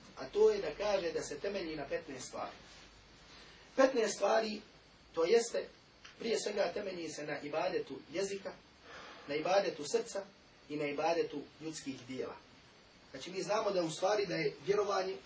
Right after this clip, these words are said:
da iman, vjerovanje srca, očitovanje jezika i činjenje čovjeka svojim organima. Dobro, svaka od te tri stvari,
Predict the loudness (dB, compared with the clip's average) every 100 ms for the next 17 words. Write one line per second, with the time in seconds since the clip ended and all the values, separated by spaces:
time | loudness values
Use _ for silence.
0 | -8 -2 -2 0 4 4 2 -8 -20 -20
1 | -20 -6 0 2 4 2 0 -4 -6 -6
2 | -8 -10 -20 -20 -20 -20 -4 -2 0 0
3 | -2 0 0 0 -2 -4 -4 -6 -18 -20
4 | -20 -20 -12 -8 -6 -8 -14 -20 -20 -20
5 | -20 -10 -4 0 2 2 -2 -8 -18 -20
6 | -20 -20 -20 0 4 4 2 -2 -2 -4
7 | -4 -6 -6 -10 -18 -20 -2 0 0 -2
8 | 4 4 6 6 6 6 2 2 -4 -6
9 | -2 2 2 2